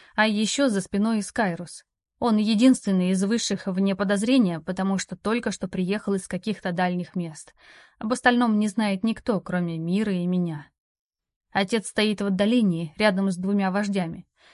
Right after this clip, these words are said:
Я не слышу, о чем они говорят, да, если честно, уж не очень интересно.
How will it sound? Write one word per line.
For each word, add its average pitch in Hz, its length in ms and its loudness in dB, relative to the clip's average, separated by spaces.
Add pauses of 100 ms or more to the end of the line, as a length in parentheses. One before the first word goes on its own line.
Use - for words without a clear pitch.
Я 247 180 4
не 233 120 2
слышу, 269 320 -2
о 180 60 -2
чем 180 240 0
они 180 140 0
говорят, 180 540 -2
да, 233 160 -2
если 196 360 -8
честно, 180 440 -6
уж - 160 -14
не 196 140 0
очень 185 260 -4
интересно. 175 600 -6